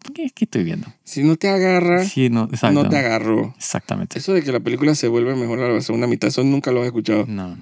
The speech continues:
Speaker 2: O sea, si no te agarra, no es tu película.
Speaker 1: O sea, si, si la película se pone buena, eh, después de los primeros treinta minutos, esa es una mala película.
Speaker 2: Exacto. Que tampoco es que se me ocurra ningún ejemplo de que
Speaker 1: La verdad, no.
Speaker 2: de que una película que empezó mal, pero, pero se recuperó y chuzó,
Speaker 1: Sí.
Speaker 2: estaba súper buena.
Speaker 1: Sí, sí, sí.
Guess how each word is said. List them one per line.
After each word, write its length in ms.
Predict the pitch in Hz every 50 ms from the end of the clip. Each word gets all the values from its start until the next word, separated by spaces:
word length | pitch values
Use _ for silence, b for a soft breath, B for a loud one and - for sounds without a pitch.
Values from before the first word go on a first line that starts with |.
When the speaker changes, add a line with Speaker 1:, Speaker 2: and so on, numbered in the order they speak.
| - _ _ _ _ _ -
Speaker 2:
O 0 |
sea, 80 | 156 151
si 60 | 151
no 120 | 160 175
te 80 | 180 180
agarra, 260 | 175 170 165 165 160
no 160 | 151 151 147
es 80 | 147 147
tu 100 | - 147
película. 380 | 135 107 - - - 113 104
Speaker 1:
O 40 | 104
sea, 100 | - 117
si, 160 | - 127 117 113
si 180 | - - 123 117
la 100 | 117 113
película 220 | 110 110 123 170 151
se 100 | 135 107
pone 220 | - 120 127 127
buena, 400 | 123 127 131 131 139 143 - - _ _ _ _ -
eh, 300 | 113 107 101 98 - - _ _ _ _ _ _ -
después 400 | - 110 107 98 - - 113 117
de 80 | 135 139
los 160 | 123 104 - _ _ -
primeros 400 | - 101 98 104 110 120 123 123 _ -
treinta 240 | 131 127 127 147
minutos, 340 | 139 117 107 107 107 123 113
esa 100 | - 123
es 60 | 107 110
una 200 | 113 104 104 101
mala 200 | 98 95 92 85
película. 340 | - 90 85 - - - - _ _ _ _ _ _ _ _ _ _ _ _ _ _
Speaker 2:
Exacto. 400 | - 110 113 107 90 - - -
Que 160 | - - 139 135
tampoco 320 | 131 123 101 135 139 175
es 60 | 180
que 80 | 160 135
se 100 | 123 120
me 80 | 113
ocurra 380 | 110 107 - 127 127 127 127 131
ningún 340 | 127 131 131 131 127 131 127
ejemplo 400 | 123 131 131 120 113 120 123 123
de 120 | 120 120
que 380 | - - 110 101 101 98 92 - _ _ -
Speaker 1:
La 160 | 110 101 92
verdad, 200 | 90 87 92 87
no. 180 | 82 80 - _ _ _
Speaker 2:
de 120 | - -
que 60 | 127
una 120 | 151 208 220
película 260 | 180 143 127 160 185
que 100 | - 135
empezó 360 | 123 117 117 113 - 139 131
mal, 400 | 139 143 151 156 160 165 156 160
pero, 180 | - 175 160 -
pero 220 | - - 131 123
se 280 | 123 - - 120 107 95 107
recuperó 500 | 117 120 - 135 127 - 113 113 113 143
y 80 | 160 151
chuzó, 320 | - - - - - - 120
Speaker 1:
Sí. 80 | 127
Speaker 2:
estaba 180 | 131 135 143 160
súper 260 | 175 165 143 131 113
buena. 300 | 120 135 135 123 117 -
Speaker 1:
Sí, 160 | - - 92 82
sí, 120 | 92 92
sí. 80 | 92